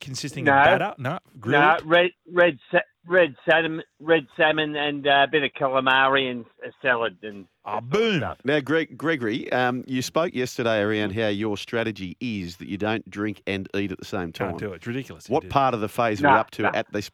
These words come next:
Speaker 3: juncture? Have we progressed to
Speaker 2: Um,
Speaker 3: the eating
Speaker 2: I'm just
Speaker 3: stage?
Speaker 2: drinking.
Speaker 3: Oh, just
Speaker 2: Drinking.
Speaker 3: drinking. Okay.
Speaker 2: Just
Speaker 1: Yeah.
Speaker 2: drinking.
Speaker 3: Okay,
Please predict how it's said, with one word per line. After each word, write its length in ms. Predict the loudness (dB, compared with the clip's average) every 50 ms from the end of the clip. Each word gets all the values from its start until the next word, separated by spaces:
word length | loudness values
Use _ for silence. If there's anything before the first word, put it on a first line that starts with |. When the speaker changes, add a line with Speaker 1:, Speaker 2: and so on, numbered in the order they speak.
| _ -6
Speaker 3:
juncture? 400 | -4 -4 -4 -4 -6 -10 -12 -12 _ _ _ _ _ _ _ _ _ _ _ _ _ _ _ _ _ _ _ _ _ _ _ _ _ _ _ _ _ _ _ _ _ _ _ _ _ _ _ _ -8
Have 120 | -6 -4
we 100 | -4 -4
progressed 380 | -4 -4 -2 0 2 2 4 4
to 80 | 6 6
Speaker 2:
Um, 80 | 4 4
Speaker 3:
the 60 | 2 2
eating 60 | 2 2
Speaker 2:
I'm 60 | 2
just 100 | 2 2
Speaker 3:
stage? 200 | 0 2 2 2
Speaker 2:
drinking. 380 | 0 -2 -2 -4 -8 -12 -12 _ _ -2
Speaker 3:
Oh, 200 | 0 2 2 2 0
just 160 | -2 0 0
Speaker 2:
Drinking. 320 | 2 2 2 0 -4 -6
Speaker 3:
drinking. 200 | -6 -8 -8 -2 0
Okay. 40 |
Speaker 2:
Just 140 | 2 2 2
Speaker 1:
Yeah. 60 | 2
Speaker 2:
drinking. 360 | 0 0 0 -2 -6 -10 -12 -12 -12 -12
Speaker 3:
Okay, 160 | -14 -14 -16